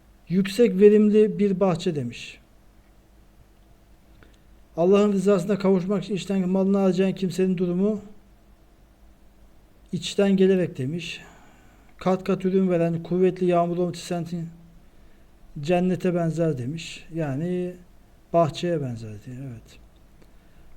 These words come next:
Allah'ın rızasını kazanmak ve kendi duruşlarını sağla-, bu da kendi duruşlarını sağlamlaştırmak manası vermiş. "Mallarını harcayanların durumu da" demiş,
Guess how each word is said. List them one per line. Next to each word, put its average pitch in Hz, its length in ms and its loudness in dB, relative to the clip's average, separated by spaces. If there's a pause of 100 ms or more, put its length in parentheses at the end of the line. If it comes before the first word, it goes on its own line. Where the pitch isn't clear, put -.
Allah'ın 196 340 2
rızasını 185 380 0
kazanmak 190 500 0
ve 190 120 0
kendi 196 400 2
duruşlarını 202 500 2
sağla-, 190 420 2
bu 185 80 0
da 196 160 2
kendi 196 360 2
duruşlarını 196 460 0
sağlamlaştırmak 185 840 -2
manası 175 400 -4
vermiş. 143 420 -10 (640)
"Mallarını 185 500 2
harcayanların 175 720 0
durumu 185 300 0
da" 151 140 -2
demiş, 147 440 -8